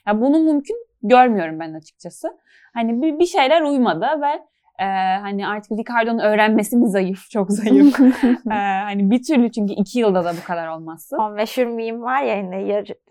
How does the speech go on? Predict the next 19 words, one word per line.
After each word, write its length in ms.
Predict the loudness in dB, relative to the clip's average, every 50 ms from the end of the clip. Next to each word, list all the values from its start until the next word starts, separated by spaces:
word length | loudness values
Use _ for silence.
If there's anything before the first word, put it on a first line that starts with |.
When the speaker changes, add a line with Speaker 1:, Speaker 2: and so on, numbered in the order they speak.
| _
Speaker 3:
geçen 320 | -2 -2 -2 -2 -4 -6 -4 -4
iki 220 | -6 -8 -8 -8 -8
bin 80 | -6 -6
yirmi 360 | -6 -6 -6 -6 -6 -4 -4
bir 200 | -4 -4 -4 -2
başında 680 | -2 -2 -2 -2 -6 -10 -6 0 2 2 2 2 0 -4
Bahreyn'de 840 | -4 0 0 0 0 0 -4 -8 -8 -8 -4 0 2 2 2 2 -2 -8 _ _ _ _ _ _ _ _ _ _ _ _ _ _ -4
arabasının 560 | -4 -2 -2 -4 -4 -6 -6 -8 -10 -10 -8
önünde 360 | -8 -8 -8 -8 -6 -6 -8
şey 300 | -6 -6 -6 -4 -4 -4
açık 320 | -6 -6 -12 -20 -20 -20 -20
işte, 220 | -20 -14 -10 -10 -4 -2
"How 360 | 0 0 0 -2 -6 -10 -8
to 80 | -6 -6
use 140 | -6 -8 -8
McLaren 520 | -8 -8 -8 -6 -6 -6 -6 -6 -8 -8 -2 0
car" 160 | 0 0 0
şekli 440 | -2 -4 -6 -8 -8 _ -10 -10 -8
bir 140 | -8 -10